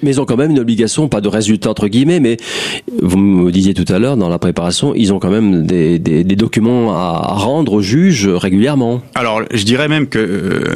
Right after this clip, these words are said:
Speaker 2: tout ceci, à l'origine, c'est vraiment un besoin par rapport aux outils obligatoires, euh, notamment le compte annuel de gestion. Le compte annuel de gestion, je rappelle simplement que c'est le détail de toutes les opérations, euh, dépenses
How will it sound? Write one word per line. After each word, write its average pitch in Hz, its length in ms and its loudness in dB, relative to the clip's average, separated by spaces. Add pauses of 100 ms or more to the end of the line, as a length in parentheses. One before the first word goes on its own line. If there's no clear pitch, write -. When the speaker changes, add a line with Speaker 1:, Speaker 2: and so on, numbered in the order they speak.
(140)
Speaker 2:
tout 123 100 0
ceci, 131 560 0
à 123 100 -4
l'origine, 123 440 0
c'est 120 120 -2
vraiment 117 280 0
un 110 60 -2
besoin 110 420 0
par 104 180 -6
rapport 127 340 -4
aux 110 260 0
outils 135 280 2
obligatoires, 120 720 0 (640)
euh, 98 580 0
notamment 117 460 0
le 120 160 2
compte 131 240 -4
annuel 117 200 2
de 104 80 0
gestion. 101 300 0
Le 92 100 -4
compte 123 200 -4
annuel 117 220 2
de 110 80 0
gestion, 123 480 0
je 107 80 -2
rappelle 120 320 -4
simplement 127 500 -2
que 113 160 -4
c'est 143 480 -2
le 104 140 2
détail 131 420 -2
de 101 80 -2
toutes - 360 -2
les 127 160 2
opérations, 117 760 -2 (480)
euh, 95 220 0
dépenses 123 640 -2